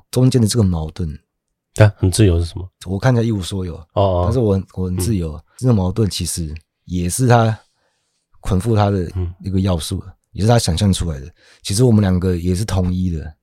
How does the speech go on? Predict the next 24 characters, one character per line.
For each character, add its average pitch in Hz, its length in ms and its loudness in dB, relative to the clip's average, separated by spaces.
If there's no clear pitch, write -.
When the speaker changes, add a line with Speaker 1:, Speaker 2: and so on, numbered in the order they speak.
Speaker 1:
我 98 80 0
们 95 120 4
并 117 160 4
没 113 60 6
有 104 80 4
中 98 220 0
二 92 160 -4
分， 80 200 -8
可 98 100 -2
是 135 200 2
他 127 100 0
不 131 100 4
能 143 80 8
马 82 140 0
上 123 180 0
那 120 120 2
个 95 180 -4
啊， 82 160 -16
理 101 120 0
解 107 220 -2
这 95 100 -4
件 107 140 2
事 104 160 -2
情， - 180 -6